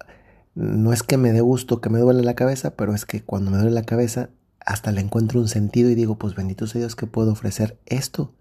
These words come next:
que no tenía". Cuando tú sufres, bueno, perdón, más bien, cuando tú, cuando te duele algo, ¿en qué conviertes ese dolor? Yo he mencionado un ejemplo concreto que me ha pasado a mí recientemente, pero,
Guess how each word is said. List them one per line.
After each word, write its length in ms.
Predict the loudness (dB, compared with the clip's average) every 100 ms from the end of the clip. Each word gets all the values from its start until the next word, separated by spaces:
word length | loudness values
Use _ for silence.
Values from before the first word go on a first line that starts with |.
| _ 0
que 100 | 2
no 100 | 2
tenía". 360 | 0 -4 -6 _ _ -20 -20 _
Cuando 300 | -4 -2 -2
tú 160 | 2 2
sufres, 640 | 4 2 2 -2 -4 -10 _ _ _
bueno, 260 | -12 -12 -8
perdón, 260 | -4 -4 -4
más 140 | -6
bien, 120 | -6 -6
cuando 280 | -6 -8
tú, 260 | -2 -4 -4 _ _ -6
cuando 280 | -4 -4 -2
te 160 | 2
duele 300 | 4 4 2
algo, 460 | 2 2 2 -2 -8 _ _ _ _ _ _ _ _ _ _ _ -4
¿en 120 | -2
qué 140 | -4
conviertes 680 | 0 2 4 2 0 -4 -4
ese 200 | -4 -4
dolor? 320 | -6 -8 -12 -16 _ _ _ _ _ _ _ _ _ -20 -20 -20 _ _
Yo 560 | -14 -14 -14 -2 6 8
he 60 | 8
mencionado 480 | 4 2 0 2
un 80 | 0
ejemplo 400 | 0 0 4 2
concreto 420 | 2 -4 -2 -4
que 100 | -4
me 60 | -4
ha 60 | -4
pasado 280 | -4 -2
a 20 | -2
mí 100 | -2
recientemente, 580 | -2 -2 2 2 2
pero, 380 | -2 -2 -4 -8